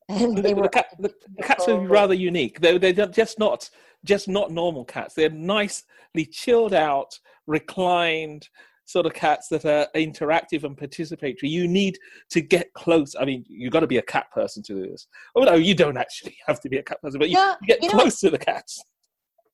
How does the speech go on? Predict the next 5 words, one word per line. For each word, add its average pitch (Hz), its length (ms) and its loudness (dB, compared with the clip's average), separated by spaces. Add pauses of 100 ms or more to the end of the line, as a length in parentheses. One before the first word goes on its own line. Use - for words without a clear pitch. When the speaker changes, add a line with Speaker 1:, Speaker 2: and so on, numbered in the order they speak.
(160)
Speaker 1:
I 330 80 6
think 494 240 -4
people 392 380 -2
respond, 240 800 -2 (320)
um, 190 540 -6